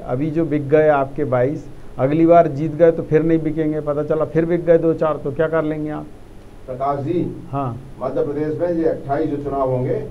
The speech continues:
Speaker 1: हम्म।
Speaker 2: ये देश की राजनीति में एक तूफान लेके आएंगे।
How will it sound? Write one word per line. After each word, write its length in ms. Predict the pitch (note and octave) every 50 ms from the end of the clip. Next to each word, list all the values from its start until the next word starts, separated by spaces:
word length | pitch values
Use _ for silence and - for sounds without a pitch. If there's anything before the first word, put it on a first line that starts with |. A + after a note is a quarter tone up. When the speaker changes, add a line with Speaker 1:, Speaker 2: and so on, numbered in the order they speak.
| - - - - -
Speaker 1:
हम्म। 240 | C3+ C3+ B2+ A#2 B2
Speaker 2:
ये 80 | C3
देश 260 | B2+ C#3+ D3 D3+ - C3+
की 60 | E3+
राजनीति 560 | D3+ C#3 C#3 C#3+ C#3+ C#3 D3+ D#3 D3+ D3+ E3 E3
में 140 | F3 E3+
एक 160 | D#3+ D#3+ - -
तूफान 320 | D3+ C#3+ C3+ D#3 D#3+ D#3+
लेके 180 | D#3+ D3+ C3+ C3+
आएंगे। 300 | B2 A#2 A2+ G#2 G2